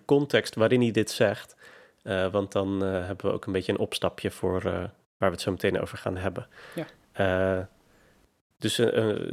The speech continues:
Speaker 1: John Stuart Mill, filosoof uit de negentiende eeuw en, ehm, vooral bekend als voorvechter van het utilisme of utilitarisme. Eh, de theorie die stelt dat,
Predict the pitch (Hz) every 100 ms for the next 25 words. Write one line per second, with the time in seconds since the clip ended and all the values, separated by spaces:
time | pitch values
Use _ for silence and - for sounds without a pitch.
0 | 101 127 127 139 120 139 165 160 135 131
1 | 139 135 123 127 127 - 117 - 131 147
2 | - - 110 110 - - 104 104 107 104
3 | 107 - - 120 127 131 - 117 120 117
4 | - 107 104 - - - 117 107 113 -
5 | 113 107 101 - 135 123 113 110 123 -
6 | 113 160 - - 123 117 107 - 98 110
7 | - 98 139 - - - - - - _
8 | - 101 101 98 - 110 107 120 120 123
9 | - - 110 104 101 - 113 104 107 -
10 | 104 98 95